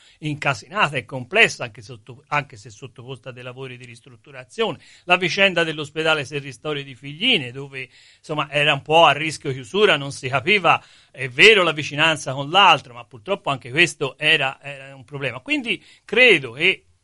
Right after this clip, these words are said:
se si volesse fare un discorso che veramente potesse non solo dare una qualità e per qualità e per numero di servizi in più ai cittadini. Ovviamente io non difendo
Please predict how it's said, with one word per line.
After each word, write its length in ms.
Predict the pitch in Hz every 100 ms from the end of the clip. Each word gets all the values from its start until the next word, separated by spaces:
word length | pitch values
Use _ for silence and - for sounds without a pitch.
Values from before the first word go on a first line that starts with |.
| _
se 200 | - 147
si 160 | -
volesse 480 | 135 170 214 - 160
fare 540 | - 160 135 110 107 _
un 580 | 143 143 131 127 117 117
discorso 880 | 110 120 - 180 175 127 - 110 101 _ _ _
che 160 | 156 160
veramente 520 | 180 190 247 254 202
potesse 760 | 175 160 208 202 - 170 165 _ _
non 180 | 160 160
solo 300 | - 381 254
dare 200 | 202 185
una 160 | 165
qualità 720 | 143 151 135 156 170 180 180 _
e 340 | - 170 175 - _ _ _ _ _ _
per 340 | 165 156 151
qualità 440 | 147 175 143 180
e 80 | 202
per 200 | - 160
numero 380 | 147 175 214 165
di 80 | 151
servizi 580 | 143 139 139 196 - 151
in 100 | 143
più 140 | 190
ai 100 | 165
cittadini. 640 | - 147 - 143 156 120 101 _ _
Ovviamente 560 | 131 147 160 160 147
io 160 | 147 156
non 160 | 147
difendo 640 | 135 127 147 147 147 135 127